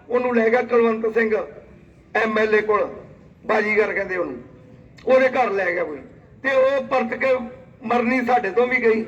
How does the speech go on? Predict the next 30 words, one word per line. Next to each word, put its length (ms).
ਤਾਂ 120
ਹੁਣ 240
ਉਹ 200
ਕਈ 240
ਦਿਨ 200
ਉਹਨੇ 160
ਮੇਰੇ 160
ਨਾਲ 120
ਗੱਲ 260
ਨਹੀਂ 120
ਕਰੀ, 300
ਤਾਂ 100
ਕੱਲ 300
ਮੈਨੂੰ 420
ਫੋਨ 260
ਕਰਕੇ 300
ਫੇਰ 420
ਪੁੱਛਦੀ 400
ਹੈ, 60
ਕਹਿੰਦੀ, 240
"ਕਿੱਥੇ 280
ਹੋ 100
ਪ੍ਰਧਾਨ 400
ਜੀ?" 100
ਮੈਂ 160
ਕਿਹਾ 140
ਵੀ 160
ਅਸੀਂ 180
ਤਾਂ 120
ਆਪਦੇ 320